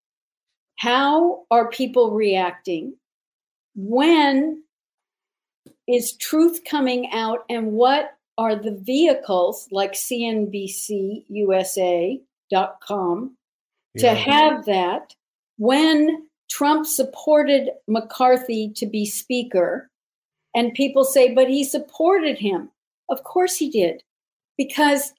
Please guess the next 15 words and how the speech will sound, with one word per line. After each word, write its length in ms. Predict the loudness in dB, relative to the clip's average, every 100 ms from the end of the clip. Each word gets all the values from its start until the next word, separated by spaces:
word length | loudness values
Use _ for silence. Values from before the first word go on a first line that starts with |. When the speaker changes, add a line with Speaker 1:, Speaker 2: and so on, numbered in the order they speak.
| _ -4
Speaker 1:
we 220 | 0 0
had 440 | 0 2 4 2 0 _ -6
to 100 | -4
see 360 | -4 0 0 0
him 340 | -2 -4 -6 _ -2
in 460 | 2 4 4 2 -2 0
a 100 | 2
leadership 800 | 2 2 0 0 0 0 -2 -8
position 760 | -6 2 2 2 -2 -2 -4 -10
Speaker 2:
Yeah. 400 | -8 -4 -4 -4
Speaker 1:
to 60 | 0
know 720 | 4 4 4 4 4 0 -6 _ _ _
what 540 | -10 2 4 6 2 -2 -16 -18 _ _ 2
a 180 | 2 0
duplicitous 1080 | -6 -6 -10 0 2 2 -2 2 0 -2